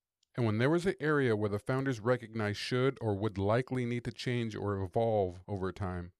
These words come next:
they left it open to change. And in the end, they put a process to allow their work, the Constitution, to be updated or amended as necessary.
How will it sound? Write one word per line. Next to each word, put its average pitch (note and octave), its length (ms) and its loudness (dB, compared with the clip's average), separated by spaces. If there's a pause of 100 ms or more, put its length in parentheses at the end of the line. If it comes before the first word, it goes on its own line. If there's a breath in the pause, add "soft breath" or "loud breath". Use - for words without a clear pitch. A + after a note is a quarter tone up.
(480)
they A#2 120 0
left A2 300 4
it C3+ 140 0
open A#2 340 -2
to A2+ 100 -6
change. F2+ 600 -6 (480)
And A2+ 160 0
in C3+ 120 4
the A#2 200 2
end, F#3 280 0 (320)
they G2+ 100 0
put D3 240 -2
a D3 40 -4
process C3 580 -2
to A#2 180 0
allow G#2+ 400 4
their C3 200 2
work, A2+ 380 2 (220)
the G#2+ 80 -4
Constitution, A2+ 880 -4 (480)
to - 80 -2
be A#2 160 2
updated A#2+ 580 0
or A2+ 240 2
amended G2+ 600 -2 (100)
as G2+ 220 -4
necessary. F2 640 -6